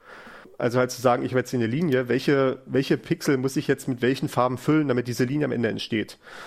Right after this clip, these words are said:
Zum Beispiel in dem Beispiel, was wir da verlinkt haben dafür, da kann man sich das mal eventuell angucken, wie das dann aussieht, ist der Bresenham-Algorithmus. Das ist so der klassische Algorithmus für, ich möchte eine Linie zeichnen von A nach B mit einer,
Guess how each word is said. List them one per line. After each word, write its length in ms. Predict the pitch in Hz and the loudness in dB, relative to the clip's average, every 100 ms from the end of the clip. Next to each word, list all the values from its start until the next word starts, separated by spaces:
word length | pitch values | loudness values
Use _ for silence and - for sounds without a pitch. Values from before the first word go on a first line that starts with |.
| - | -16
Zum 160 | - 123 | -4 0
Beispiel 280 | 120 - 127 | 0 2 0
in 40 | |
dem 80 | 113 | 2
Beispiel, 320 | 110 - 117 | 0 0 -2
was 140 | 113 123 | -2 0
wir 80 | |
da 80 | 110 | -2
verlinkt 300 | - 117 147 | 0 0 0
haben 120 | 117 | -2
dafür, 280 | 110 - 120 | -2 0 0
da 100 | 110 | 0
kann 100 | 123 | 0
man 80 | 113 | -4
sich 140 | - | -4
das 140 | - - | -8 -2
mal 220 | 107 104 | 0 0
eventuell 320 | 107 110 110 | -2 -2 -2
angucken, 380 | 101 120 131 120 | -2 -4 -4 -4
wie 80 | 110 | -4
das 140 | 117 | -4
dann 140 | - 95 | -4 -4
aussieht, 300 | 110 - 113 | -4 -4 -8
ist 160 | - | -4
der 80 | 104 | -4
Bresenham-Algorithmus. 1080 | 117 127 117 110 101 101 104 - 123 - - _ _ - - - - - | -2 -2 -2 -2 -4 -4 -6 -2 -4 -4 -14 _ _ -20 -20 -20 -16 -8
Das 200 | 113 123 | -8 -6
ist 240 | - - | -10 -4
so 180 | 117 110 | 0 0
der 160 | 110 | 0
klassische 400 | 107 120 127 131 | 0 -2 0 0
Algorithmus 400 | 117 110 123 123 | 0 0 -2 -4
für, 160 | - 117 | -2 -4
ich 80 | 113 | -2
möchte 220 | 117 123 | -2 0
eine 120 | 110 | -2
Linie 280 | 110 135 117 | -2 -2 -2
zeichnen 560 | - 104 - 117 117 - | 0 -2 0 -2 -2 -2
von 220 | 117 104 | -2 0
A 100 | 104 | -2
nach 160 | 104 - | -4 -2
B 240 | 117 156 - _ _ - - - - _ - | 0 0 -4 _ _ -20 -20 -20 -20 _ -2
mit 200 | 120 - | 0 2
einer, 420 | 110 104 101 | 0 0 -2